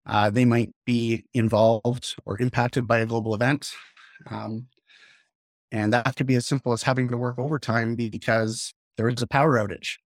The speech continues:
and another team can't come online. And all of that sort of culminates in,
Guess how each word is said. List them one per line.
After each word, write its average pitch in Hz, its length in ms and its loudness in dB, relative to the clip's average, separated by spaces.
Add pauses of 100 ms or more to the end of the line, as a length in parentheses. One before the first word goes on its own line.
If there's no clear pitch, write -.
(160)
and 107 440 0
another 120 280 4
team 120 280 0
can't 113 280 -4
come 117 180 0
online. 113 500 0 (720)
And 110 440 2 (220)
all 139 340 6
of 117 180 -4
that 117 340 0 (180)
sort 117 280 0
of 110 340 -2 (480)
culminates 127 500 2
in, 110 420 0